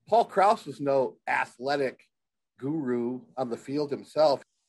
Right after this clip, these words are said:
but Paul Krause was the smartest safety ever to play the game. So he used his head a lot, and that made up for his, if you had lack of speed or lack of any athletic ability.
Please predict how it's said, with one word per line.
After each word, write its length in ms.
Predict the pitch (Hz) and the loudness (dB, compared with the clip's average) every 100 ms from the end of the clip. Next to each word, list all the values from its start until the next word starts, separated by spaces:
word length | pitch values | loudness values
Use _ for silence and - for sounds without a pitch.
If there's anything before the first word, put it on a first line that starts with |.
| _ _ - | _ _ 0
but 180 | 135 - | 0 2
Paul 220 | 196 180 | 2 2
Krause 420 | - 185 202 - | 4 4 4 0
was 120 | 123 | -10
the 80 | 117 | -10
smartest 440 | - 156 139 135 | -4 2 2 2
safety 320 | - 160 156 113 | 0 0 0 -4
ever 140 | 110 | -4
to 60 | 104 | -6
play 180 | 120 | -4
the 80 | 98 | -4
game. 320 | - 131 110 80 | -4 -4 -4 -8
So 120 | 117 | -8
he 60 | |
used 280 | 113 135 143 | -2 -2 -2
his 140 | 110 - | -8 0
head 180 | 147 | 2
a 40 | 131 | 4
lot, 300 | 95 76 80 _ | 0 -2 -6 _
and 180 | 120 123 | -10 2
that 160 | 147 143 | 2 6
made 200 | 160 156 | 6 6
up 140 | 147 | 4
for 180 | 147 135 | 2 0
his, 200 | 123 - | 0 -4
if 180 | 147 127 | -6 0
you 60 | 139 | 4
had 120 | 135 | 4
lack 220 | 135 135 | 4 2
of 60 | 123 | 0
speed 380 | - 131 135 135 | -8 -6 -4 -4
or 80 | 104 | 0
lack 240 | 127 123 | 0 0
of 100 | 120 | -6
any 160 | 123 120 | -4 -4
athletic 400 | 113 117 113 - | -4 -4 -6 -8
ability. 340 | - 135 120 | -4 -2 -2